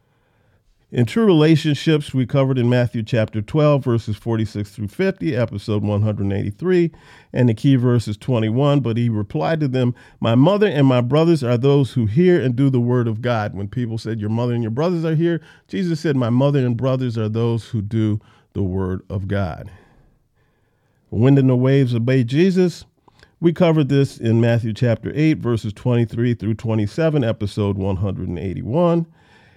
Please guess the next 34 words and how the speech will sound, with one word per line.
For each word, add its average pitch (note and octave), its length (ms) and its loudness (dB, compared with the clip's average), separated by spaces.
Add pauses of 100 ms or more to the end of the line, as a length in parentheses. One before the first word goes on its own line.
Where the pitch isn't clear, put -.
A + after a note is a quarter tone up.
(140)
And C3+ 420 4
<clears throat> A#2+ 280 0 (1080)
in A#2+ 120 2
verse B2 200 2
twenty-five, B2+ 600 0
it A#2+ 60 -2
says, A2+ 240 -4
he A#2+ 80 0
said E3+ 300 -4
to C#3+ 100 0
them, A#2+ 320 -2 (460)
"Where's F#3+ 280 4
your F3 120 4
faith?" D#3+ 420 0 (140)
And, C#3+ 220 -2
and D3 100 -4
so E3 200 -2
the, D3 160 0
they D3+ 140 -2
were D#3 120 0
on D3+ 100 2
a C3+ 40 2
boat. F#3 380 0
The C#3 60 -2
wind E3 340 4
was C3+ 140 0
rocking D3+ 360 0
and C3 140 2
rolling D3+ 280 4
the C3+ 60 4
boat. E3+ 300 2
They C3 120 -2
became B2+ 340 0
afraid, G3 520 0